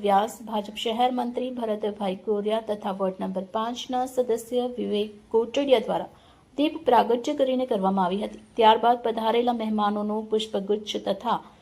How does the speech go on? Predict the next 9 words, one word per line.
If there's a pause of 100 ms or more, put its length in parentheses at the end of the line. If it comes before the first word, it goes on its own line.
(280)
સ્મૃતિચિહ્ન (200)
અર્પણ
કરીને (120)
શાળાના
સંચાલક (160)
દેવાંગ (640)
ઠુંબર, (840)
પાગડાર
સાહેબ